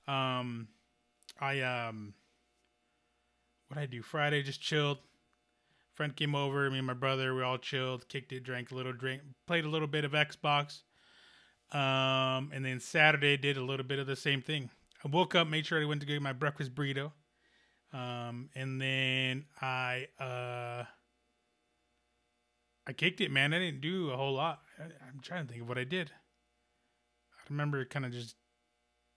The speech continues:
doing much. On Sunday, which was yesterday,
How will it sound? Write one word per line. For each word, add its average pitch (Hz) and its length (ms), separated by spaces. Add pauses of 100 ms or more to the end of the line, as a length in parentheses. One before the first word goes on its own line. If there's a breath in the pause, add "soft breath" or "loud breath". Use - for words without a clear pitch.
(280)
doing 151 200
much. 110 380 (160)
On 135 160
Sunday, 139 600
which 120 160
was 117 120
yesterday, 101 500